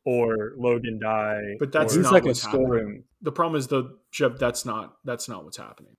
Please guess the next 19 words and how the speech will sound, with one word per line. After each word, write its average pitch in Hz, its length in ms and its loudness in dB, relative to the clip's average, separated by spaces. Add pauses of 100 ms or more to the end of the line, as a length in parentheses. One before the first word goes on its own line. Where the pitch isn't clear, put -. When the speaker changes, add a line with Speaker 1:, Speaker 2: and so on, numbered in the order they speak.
Speaker 2:
It's 147 280 0
either 147 200 4
Quez 135 560 -2
taking 135 320 -8
it 127 100 -8
to 135 100 -10
the 117 100 -8
hoop 123 320 -10
or 113 80 -10
shooting 147 640 -10 (320)
or 135 220 2
passing 120 580 -4
it 156 100 -4
to - 120 -16
someone 170 280 -6
who's 175 120 -6
about 185 200 -6
to 190 80 -8
score 185 540 -6